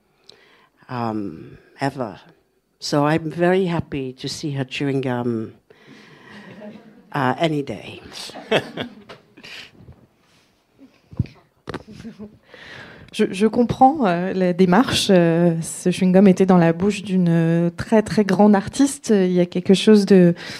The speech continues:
Speaker 2: un abandon très, très désinvolte et généreux à la fois dans le fait de le placer sur ce piano. C'est une très belle histoire, une histoire d'objets, euh, trouvés. Euh, moi, il y a beaucoup d'objets aussi, euh, dans mes livres parce que je trouve que les objets, euh, tiennent les histoires. Les objets peuvent révéler beaucoup de choses.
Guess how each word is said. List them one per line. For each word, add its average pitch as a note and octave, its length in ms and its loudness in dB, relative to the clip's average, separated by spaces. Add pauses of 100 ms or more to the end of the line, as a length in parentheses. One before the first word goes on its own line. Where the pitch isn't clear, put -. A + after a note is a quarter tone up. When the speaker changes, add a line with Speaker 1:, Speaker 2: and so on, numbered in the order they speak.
(140)
Speaker 2:
un G3 160 6
abandon G3+ 420 6
très, G3 380 4
très F3 560 0
désinvolte G3 500 4
et G3 60 8
généreux G3+ 340 8
à - 20 6
la G3 100 6
fois A3 140 -2
dans G3+ 80 2
le F#3 60 2
fait G#3 140 -2
de F#3 100 4
le F3+ 80 8
placer F#3+ 380 4
sur G3+ 180 -2
ce - 80 -10
piano. G#3 480 6 (460)
C'est - 240 2
une G#3+ 80 6
très A#3 180 6
belle C#4 160 6
histoire, G3 460 2
une G3 100 4
histoire G3+ 280 2
d'objets, G3 460 6
euh, E3+ 200 4
trouvés. G#3 520 6 (400)
Euh, F#3+ 120 2
moi, G3+ 120 4
il A3 40 8
y A3 40 8
a G3 40 6
beaucoup G3+ 240 4
d'objets G#3+ 340 6
aussi, G#3 360 4
euh, F3 320 4
dans E3+ 420 2
mes F3 180 6
livres G3+ 340 4
parce F#3 200 2
que F#3+ 100 4
je E3+ 80 0
trouve G3+ 220 -8
que G3+ 100 -6
les F#3+ 160 0
objets, G3 380 4
euh, F3 100 4
tiennent A3 500 4
les F#3 160 2
histoires. A#3 460 2
Les F#3 240 4
objets F#3+ 240 2
peuvent G#3 180 2
révéler G3 340 2
beaucoup G#3 220 2
de G#3 60 -8
choses. G3+ 280 2